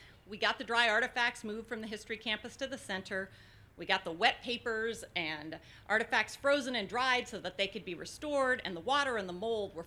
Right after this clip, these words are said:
finally out of the buildings. But the overwhelming feeling was really just beginning.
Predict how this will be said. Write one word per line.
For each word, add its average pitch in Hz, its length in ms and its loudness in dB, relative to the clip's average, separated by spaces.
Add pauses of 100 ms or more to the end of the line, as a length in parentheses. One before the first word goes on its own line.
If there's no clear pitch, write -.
finally 247 400 -2
out 180 160 4
of 170 60 -4
the 170 60 -10
buildings. - 640 -6 (1160)
But 240 160 0
the - 180 -10
overwhelming 247 720 0
feeling 165 560 -6 (320)
was 180 220 -8
really 208 320 -4
just 175 320 -6
beginning. 165 480 -10